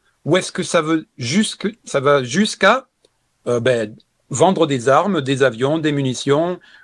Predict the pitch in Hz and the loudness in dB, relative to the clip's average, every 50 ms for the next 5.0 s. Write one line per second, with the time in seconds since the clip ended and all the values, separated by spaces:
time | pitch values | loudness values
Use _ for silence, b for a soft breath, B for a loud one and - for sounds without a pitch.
0 | b - 131 120 120 - 120 123 127 131 120 113 151 151 139 135 143 175 190 - | b -8 -6 -4 -4 -2 -2 0 0 0 0 2 2 2 4 4 2 2 2 2
1 | 139 117 120 120 120 147 180 170 123 113 117 143 147 - - 143 135 120 113 104 | 0 0 0 0 0 0 2 2 0 2 0 0 -2 -2 -4 -4 -4 -2 -4 -4
2 | 98 104 107 b b b b b b b b b b _ - 104 107 135 135 - | -8 -12 -18 b b b b b b b b b b _ -10 -2 -2 -2 -2 -2
3 | - 117 - 131 143 160 185 180 - 135 127 113 120 135 135 - - 123 113 110 | -4 -4 0 4 4 4 4 2 0 -2 -4 -2 0 -2 -4 -2 -4 -6 -4 -2
4 | 131 127 - 147 151 190 202 165 120 - - 120 123 127 123 - - 165 170 - | -4 -2 2 2 2 4 2 0 -4 -8 -6 -2 -2 -2 0 0 0 -2 -2 -2